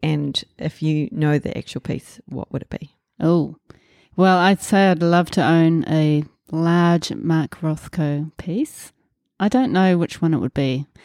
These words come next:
Speaker 2: but I do love his work, and I was always pretty inspired by his sort of colour field
Speaker 1: Mm.
Speaker 2: sort of approach and the way he layers paint and colour.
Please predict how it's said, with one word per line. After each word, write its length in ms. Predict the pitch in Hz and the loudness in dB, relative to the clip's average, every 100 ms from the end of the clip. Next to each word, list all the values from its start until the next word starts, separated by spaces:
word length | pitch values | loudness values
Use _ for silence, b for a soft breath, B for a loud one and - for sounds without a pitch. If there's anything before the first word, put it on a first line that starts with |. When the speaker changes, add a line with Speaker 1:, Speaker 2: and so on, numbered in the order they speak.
| b b - | b b 0
Speaker 2:
but 200 | 185 - | 0 4
I 140 | 170 | 2
do 140 | 180 180 | 4 4
love 200 | 175 165 | 4 2
his 200 | 160 160 | 0 2
work, 260 | 156 156 | 2 2
and 100 | 165 | 0
I 60 | 151 | 0
was 220 | 160 - | 0 -2
always 300 | 160 165 160 | 0 2 0
pretty 200 | - 165 | -2 2
inspired 600 | 156 - 156 156 156 151 | 2 0 2 2 2 2
by 300 | 165 156 156 | 2 2 2
his 300 | 156 160 151 | 2 0 0
sort 220 | - 175 | -4 -6
of 240 | 151 165 - | -6 -8 -6
colour 400 | 170 160 156 160 | -2 0 2 0
field 520 | - 160 147 143 - - _ B B B | -2 0 2 0 -4 -16 _ B B B
Speaker 1:
Mm. 400 | 180 180 170 165 | -2 0 0 -2
Speaker 2:
sort 160 | 156 160 | -2 0
of 280 | 151 165 - | 0 -2 -6
approach 640 | - - 165 151 - - | -6 0 2 4 0 0
and 200 | 170 156 | 2 4
the 60 | 151 | 4
way 220 | 156 151 | 4 4
he 100 | 151 151 | 4 2
layers 440 | 151 151 147 - | 4 4 2 0
paint 480 | - 170 147 156 - | 0 4 4 2 0
and 160 | 143 | -2
colour. 380 | - 156 147 151 | -2 -2 0 -2